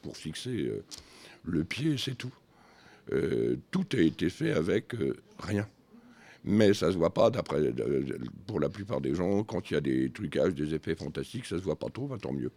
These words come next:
Mais moi, je me suis amusé en faisant, en, en faisant ça. Là où je me suis beaucoup moins amusé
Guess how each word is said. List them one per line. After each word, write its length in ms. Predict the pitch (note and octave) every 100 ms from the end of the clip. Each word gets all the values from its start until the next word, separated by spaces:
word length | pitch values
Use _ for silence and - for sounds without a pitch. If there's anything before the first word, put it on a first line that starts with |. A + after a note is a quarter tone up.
| - - - - - - -
Mais 100 | D2+
moi, 160 | F#2 B2
je 80 |
me 140 | A#2 F#2+
suis 280 | - C3 B2
amusé 360 | F2 F2+ F#2
en 80 | D#3+
faisant, 240 | F#2+ E2+ F2 -
en, 300 | - F2 D2+
en 100 | -
faisant 200 | E2+ G#2
ça. 180 | - - - - -
Là 120 | -
où 80 | G#2+
je 100 | A#2
me 120 | G#2+
suis 220 | G2 - D#3
beaucoup 280 | F3 -
moins 200 | B2 F2
amusé 400 | E2+ D#2+ D#2+ F2+